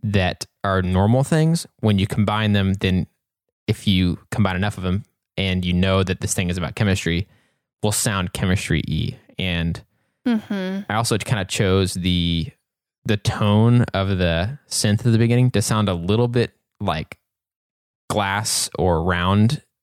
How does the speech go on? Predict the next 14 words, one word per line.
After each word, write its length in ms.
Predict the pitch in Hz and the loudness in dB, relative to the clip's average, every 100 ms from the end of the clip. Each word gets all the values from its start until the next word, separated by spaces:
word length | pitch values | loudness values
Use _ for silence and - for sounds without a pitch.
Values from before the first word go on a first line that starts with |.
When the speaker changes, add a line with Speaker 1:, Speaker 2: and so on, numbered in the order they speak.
| _ _ _ | _ _ _
Speaker 1:
a, 60 | - - | -10 -4
a 80 | 107 | 0
little 180 | 120 | 0
bit. 220 | 131 131 - - _ _ - | 0 -2 -4 -16 _ _ -4
The 100 | 98 | 0
wom, 300 | 151 165 143 | 2 2 2
wom, 260 | 127 131 214 | 4 4 4
Speaker 2:
Mm-hmm. 60 | |
Speaker 1:
wom, 160 | 208 202 | 4 4
wom. 260 | 180 175 170 - _ _ _ _ | 4 2 0 -8 _ _ _ _
I 60 | 110 | -4
just 140 | 113 | -2
felt 140 | - 90 | 0 0
like 240 | 98 - | -2 -4